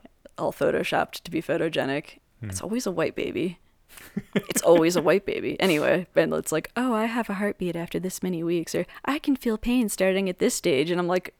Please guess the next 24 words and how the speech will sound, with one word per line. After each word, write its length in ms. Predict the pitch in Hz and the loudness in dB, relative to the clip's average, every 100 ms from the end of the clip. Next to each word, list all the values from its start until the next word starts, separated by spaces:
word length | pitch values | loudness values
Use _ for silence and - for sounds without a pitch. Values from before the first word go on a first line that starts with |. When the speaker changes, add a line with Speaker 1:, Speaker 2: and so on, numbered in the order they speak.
| - | 0
Speaker 1:
"Show 220 | 226 220 | 4 6
a 40 | 226 | 6
picture 320 | - - 190 | 4 4 6
of 60 | |
what 140 | 170 - | 6 4
they 100 | 156 | 4
look 180 | 156 170 | 4 2
like 140 | 139 | 2
at 100 | - | 4
that 160 | 123 - | 2 2
stage, 340 | - 139 - | 0 0 0
fuckers." 440 | - - 151 196 - | -2 0 2 0 -2
Speaker 2:
Yeah. 280 | 110 107 101 | -6 -4 -2
Speaker 1:
You 100 | 185 | 2
look 160 | 180 190 | 4 6
like 140 | 202 | 6
a 60 | 170 | 4
brainstem 640 | 151 143 147 - 143 135 | 4 4 4 0 0 2
with, 180 | 147 - | 0 2
like, 260 | 151 139 - | 2 2 -4
translucent 920 | - 160 139 - 147 165 131 131 - _ - | -2 0 0 -2 -2 -2 -2 -2 -8 _ -6
gelatinous 580 | 160 139 135 147 143 - | 0 4 4 2 -2 -2
skin 640 | - - 139 151 196 156 _ _ | -2 -2 -2 0 -2 -4 _ _
Speaker 2:
Yeah. 80 | - | -20